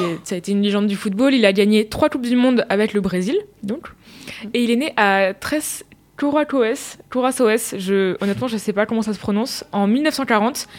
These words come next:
Et il est pas allé à, pas beaucoup allé à l'école. Il avait tout de suite, euh, tout de suite sa passion pour le foot s'est dévoilée. Et donc, euh, dès ses seize ans, il intègre l'équipe du Bauru, Bauru, juste en mille neuf cents, mille neuf cent cinquante-six,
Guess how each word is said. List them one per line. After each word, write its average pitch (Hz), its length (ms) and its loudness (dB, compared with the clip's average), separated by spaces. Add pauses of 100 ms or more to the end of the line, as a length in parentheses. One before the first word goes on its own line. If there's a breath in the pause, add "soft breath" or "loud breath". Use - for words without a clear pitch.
(360 loud breath)
Et 233 60 0
il 196 80 2
est 185 40 2
pas 240 140 0
allé 240 160 2
à, 185 540 2
pas 240 140 0
beaucoup 233 340 -2
allé 214 220 2
à 202 60 2
l'école. 202 340 0 (160)
Il 180 200 -2
avait 175 180 -2
tout 170 240 -10
de 202 60 -6
suite, 220 220 -6
euh, 175 340 0 (540 soft breath)
tout 247 120 -6
de 214 60 -6
suite 247 140 -4
sa 226 100 4
passion 220 260 0
pour 226 100 0
le 196 60 -4
foot 262 160 -2
s'est 220 120 2
dévoilée. 202 480 2 (520 loud breath)
Et 214 80 2
donc, 240 200 2
euh, 196 80 4
dès 226 180 4
ses 277 180 0
seize 226 240 0
ans, 262 200 -2
il 202 140 -2
intègre 202 360 0
l'équipe 208 340 -2
du 180 240 -4 (380)
Bauru, 202 720 -4 (300)
Bauru, 214 420 -4 (440 loud breath)
juste 220 200 -6
en 208 80 -2
mille 294 180 -2
neuf 294 180 -4
cents, 311 220 -14
mille 208 340 -4
neuf 277 140 -2
cent 302 140 -6
cinquante-six, 233 680 -4